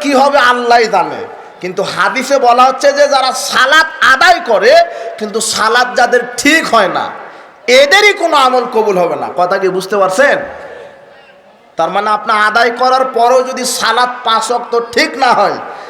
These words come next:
তাহলে কোনো আমলের নেকি কবুল হবে না। তার মানে আপনি সালাত আদায় করছেন, সালাতটা যেন কি হয়? শুদ্ধ হয়। আর ওই সালাত ওইভাবে আদায় করতে হবে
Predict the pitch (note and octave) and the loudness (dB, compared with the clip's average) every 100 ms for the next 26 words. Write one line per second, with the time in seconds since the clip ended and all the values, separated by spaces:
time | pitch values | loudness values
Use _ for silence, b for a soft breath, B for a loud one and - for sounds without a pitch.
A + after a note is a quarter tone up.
0 | B - F3+ F#3+ F#3 G3+ A3 G3+ G3+ G3+ | B -2 0 0 -2 -2 2 0 0 -2
1 | G3 F#3+ F#3+ F#3+ F#3 F3+ F#3 D#4 F#4 - | -2 -2 -6 -6 -4 0 2 2 0 -6
2 | - - - - - - - - - - | -14 -16 -18 -20 -20 -20 -20 -20 -20 -20
3 | - A#2+ B2 A#2+ F2+ - - E3 G3 G#3+ | -20 -18 -16 -16 -16 -18 -6 -4 -2 0
4 | G#3+ G#3+ G#3+ - - F3+ G3+ G3+ F#3+ F3+ | -2 -2 -6 -6 -4 -2 0 -2 -2 0
5 | G3+ G3 G3 - F#3+ D#3 C3 - B B | -2 -2 -4 -2 -2 -4 -6 -18 B B
6 | B - - - F3 F#3+ F#3+ - F#3+ F#3 | B -12 -8 -2 0 0 -4 -2 0 0
7 | F#3 F#3 F3+ A#3+ F#3 D#3+ A#2 - - - | 0 -2 -4 -2 0 0 -4 -12 -18 -20
8 | - - - E3+ - A#3 B3 - - B3 | -20 -20 -18 -8 -2 -2 -2 -4 0 0
9 | E3 C#3+ - - - B B B B - | 0 -4 -10 -14 -16 B B B B -2
10 | F3 F3 - - G3 A3 D#4+ E4+ - - | 0 0 -2 -6 0 2 2 0 -2 0
11 | B3+ B3 A3+ - B3+ C4 E4 D4 B3 C4 | 2 2 0 -2 2 2 2 0 0 2
12 | B3+ A3+ A#3 A#3 G#3+ G#3+ - G3+ G3+ F#3+ | 2 2 0 -2 -6 -8 -2 0 0 -2